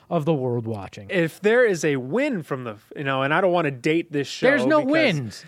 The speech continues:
Speaker 1: There's no wins.
Speaker 2: if they win in, on Thursday night, where would that fall in the Nick
Speaker 1: I
Speaker 2: Cage
Speaker 1: will tell you
Speaker 2: spectrum?
Speaker 1: next week
Speaker 2: Tune
Speaker 1: if they
Speaker 2: in.
Speaker 1: win.
Speaker 2: That's the ultimate tease right there. There we go. Uh, so, so yeah, Espo,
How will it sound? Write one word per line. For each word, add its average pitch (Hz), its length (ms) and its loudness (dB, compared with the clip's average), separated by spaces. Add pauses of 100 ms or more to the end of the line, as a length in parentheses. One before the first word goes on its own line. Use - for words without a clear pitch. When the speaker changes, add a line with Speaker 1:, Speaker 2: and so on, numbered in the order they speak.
Speaker 1:
There's 220 200 0
no 294 140 6
wins. 190 300 2
Speaker 2:
if 190 180 2
they 202 260 4
win 196 440 2
in, 156 380 0
on 143 200 -2
Thursday 131 520 -2
night, 113 320 -4 (400)
where 175 240 4
would 165 160 2
that 160 180 -2
fall 156 400 2
in 147 60 -2
the 139 100 -2
Nick 139 160 2
Speaker 1:
I 294 120 4
Speaker 2:
Cage 339 100 4
Speaker 1:
will 339 80 4
tell 349 320 2
you 311 140 4
Speaker 2:
spectrum? 302 80 0
Speaker 1:
next 302 320 0
week 277 400 2
Speaker 2:
Tune 254 260 2
Speaker 1:
if 269 60 2
they 254 260 6
Speaker 2:
in. 233 60 0
Speaker 1:
win. 262 120 2
Speaker 2:
That's 151 240 4
the 214 160 0
ultimate 190 460 -2
tease 165 340 -4
right 147 240 -2
there. 135 320 2
There 131 220 -2
we 127 100 -6
go. 120 360 -2 (340)
Uh, 160 180 2
so, 190 280 0
so 196 160 -2
yeah, 233 300 0
Espo, 170 760 -2